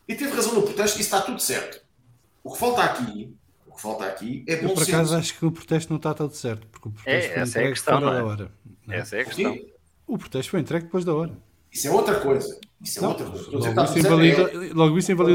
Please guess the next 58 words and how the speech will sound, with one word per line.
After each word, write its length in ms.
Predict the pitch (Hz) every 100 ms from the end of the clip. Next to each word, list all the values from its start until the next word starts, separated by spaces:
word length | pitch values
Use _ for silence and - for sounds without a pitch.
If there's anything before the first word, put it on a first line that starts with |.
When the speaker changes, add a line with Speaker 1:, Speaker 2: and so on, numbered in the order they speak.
| 170
Speaker 2:
o 20 |
protesto. 180 | - 120
Já 60 |
Speaker 1:
fechar. 120 | 120 135
Speaker 2:
sabemos 320 | 147 175 185
que 60 | 202
não 80 |
vai 120 | 180 170
ser 120 | 185
invalidado, 480 | 160 151 120 101 104
porque 140 | -
são 120 | 143
os 80 | 131
mesmos 260 | 127 139 127
at-, 140 | 127
artistas 580 | 135 127 117 156 165 143
a 60 | 139
decidir. 420 | - 120 92 82 - - -
Speaker 1:
Claro. 400 | - 135 147 123 123
Speaker 2:
Eh, 640 | 117 113 110 104 95 - - -
Speaker 1:
Mas 100 | -
o 60 |
que 60 | -
eu 20 |
estou 160 | 120 135
a 40 |
dizer, 200 | 139 226
Speaker 2:
mas 100 | 165
Speaker 1:
não, 60 | -
estou 120 | 165
a 40 |
dizer 160 | 170 208
é, 480 | 196 - 135 131 127
é 40 |
a, 260 | - - 151
a 20 |
fundamentação, 800 | 190 208 208 - 170 135 - - - _ - - - _
a 80 | -
argumentação 720 | 143 160 214 190 - 147 123 117
e 40 | 139
a 120 | 139
ideia 260 | 156 185 156
do, 160 | 143 131
do, 260 | 131 120
do 100 | 117
protesto 400 | 123 - 185 - - _ _
está 180 | 180
correta. 560 | 175 135 196 202 - - - _ _ _ - _ _
Entrou 300 | 160 147 190
a 20 |
fora 240 | 127 135 131
de 80 | 131
horas, 240 | 165 185
eles 100 | 175
não 100 | 185
deviam 160 | 160 185
ter 120 | 175
aceito. 420 | 147 127 92 -